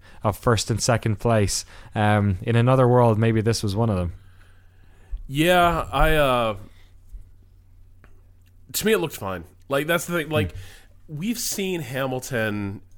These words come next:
Speaker 2: like, you can go back to Abu Dhabi in twenty sixteen for him at his most petty, uh, against Rosberg. And we,
Speaker 1: Right.
Speaker 2: we've seen him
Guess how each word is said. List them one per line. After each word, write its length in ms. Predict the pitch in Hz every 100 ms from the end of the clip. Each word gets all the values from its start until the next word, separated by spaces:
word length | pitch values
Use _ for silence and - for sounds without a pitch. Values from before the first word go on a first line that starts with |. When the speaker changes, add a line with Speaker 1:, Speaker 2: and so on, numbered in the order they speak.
| - - - - - - - -
Speaker 2:
like, 140 | 156
you 80 | 185
can 100 | 226
go 60 | 196
back 120 | 160
to 200 | 143 101
Abu 200 | 117 113
Dhabi 640 | 92 90 87 90 87 82
in 560 | 73 85 87 87 87 87
twenty 800 | - - 92 92 90 87 87 85 - - - - - - - - - - -
sixteen 680 | - - 107 - 165 175 156 - -
for 260 | - 117 110
him 200 | 123 120
at 60 | 123
his 120 | 113
most 240 | 113 113
petty, 480 | - 107 110 135 135 - -
uh, 280 | 95 98 92
against 340 | 98 101 98
Rosberg. 500 | - 92 - 156 160 - - - - - _ _
And 380 | 101 107 107 107 101
we, 120 | 104
Speaker 1:
Right. 140 | 104 113
Speaker 2:
we've 140 | 110
seen 380 | - 147 143 135
him 500 | 127 120 117 110